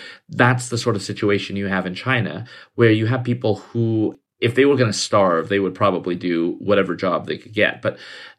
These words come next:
in many cases, as you mentioned, that I've seen those stories too, of people being full-time kids. And it's, I don't know if it's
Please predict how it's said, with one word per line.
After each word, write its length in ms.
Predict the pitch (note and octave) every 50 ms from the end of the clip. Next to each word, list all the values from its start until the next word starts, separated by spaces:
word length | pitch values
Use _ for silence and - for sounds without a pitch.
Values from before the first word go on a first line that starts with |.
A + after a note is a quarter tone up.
| _ -
in 100 | G#2+ G#2+
many 180 | G2+ G2 G#2 F#2+
cases, 360 | - A2 A2 A2+ - F#2 G2
as 140 | F2+ F2+ -
you 80 | F2+
mentioned, 340 | G2+ G#2 G2 - E2+ D#2+ F2+
that 180 | F2+ E2+ - - _ _ _ _ -
I've 180 | F#2+ G2+ F#2+ -
seen 280 | - - A2+ A2 G#2
those 180 | F#2+ G2+ G2 -
stories 340 | - G#2+ G#2 G2 G2 F#2 F#2
too, 220 | - A#2 G#2 F#2
of 80 | D#2 -
people 260 | - F#2 F#2 F#2 -
being 200 | - F2+ E2+ -
full-time 500 | - - F#2+ F2+ F2+ - G2+ F#2+ E2 -
kids. 380 | - - G#2+ E2+ E2+ D#2+ - F#2
And 80 | F2+
it's, 280 | E2+ - - - - - - - - - - -
I 120 | - - A#2+
don't 160 | B2+ B2 B2
know 320 | A#2 A#2 A2 G#2 - - - _ -
if 140 | G#2 F#2+
it's 180 | G#2 G2 -